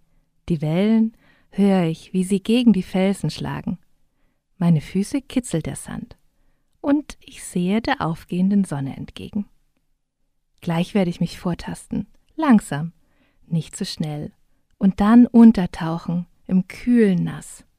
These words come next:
Eine kleine Überwindung ist dabei. Noch ist das Meer ein bisschen kalt, nur um dann belohnt zu werden mit einem wunderbaren Gefühl. Obwohl dieser Urlaub am Meer schon ein bisschen her ist,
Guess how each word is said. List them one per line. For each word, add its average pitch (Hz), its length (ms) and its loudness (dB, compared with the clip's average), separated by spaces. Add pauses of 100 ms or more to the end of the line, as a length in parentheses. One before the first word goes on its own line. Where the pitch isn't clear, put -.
(580)
Eine 359 180 -12
kleine 247 400 6
Überwindung 175 540 2
ist - 160 -10
dabei. 175 480 -4 (580)
Noch 180 240 4
ist 233 200 2
das 214 140 0
Meer 196 240 4
ein 196 120 4
bisschen 170 340 -6
kalt, 214 480 -2 (560)
nur 214 220 10
um 196 200 6
dann 226 300 6
belohnt 190 480 4
zu - 160 -12
werden 160 480 -4 (140)
mit 170 200 -8
einem 165 320 -8
wunderbaren 175 840 4
Gefühl. 147 640 -10 (920)
Obwohl 220 360 4
dieser 190 320 2
Urlaub 220 320 2
am 165 180 -2
Meer 180 520 0
schon 208 240 -2
ein 233 140 2
bisschen 233 360 0
her 190 320 -2
ist, - 320 -14